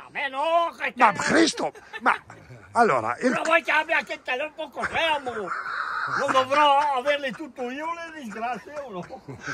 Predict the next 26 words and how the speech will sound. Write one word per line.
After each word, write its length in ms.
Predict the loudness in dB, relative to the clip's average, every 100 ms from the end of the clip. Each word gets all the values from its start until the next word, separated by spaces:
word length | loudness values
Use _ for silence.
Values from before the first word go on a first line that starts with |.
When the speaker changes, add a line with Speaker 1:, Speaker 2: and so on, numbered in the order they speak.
| -8 -10 -12 -14 -6 6
Speaker 2:
Ma 160 | 6
quindi 420 | 10 10 10 4
tu 140 | 10 10
non 240 | 10 8
hai 160 | 8 8
spese 580 | 4 8 8 8 6 4
vive? 540 | 2 4 4 2 0 -10 -20 -18
Speaker 1:
Eh, 80 | -14
certo 160 | -6 -2
Speaker 2:
Eh, 120 | -2
Speaker 1:
che 120 | -2
ce 140 | -6 -4
l'ho. 300 | -4 -6 -6 8
Speaker 2:
e 100 | 8
il 120 | 8
gas, 460 | 10 10 10 6 -2
il 180 | -2
gas 300 | 6 8 8
ti 80 | 6
arriva, 400 | 4 4 2 6
il 80 | 4
gas? 400 | 4 4 4 2
Speaker 1:
No. 380 | -8 -12 -12 -14 -18 _ _ _ -20 -12
Speaker 2:
Neanche 440 | 4 6 8 6 4
quello? 540 | 8 8 6 -4 -6 -12 -20
Speaker 1:
No, 100 | -20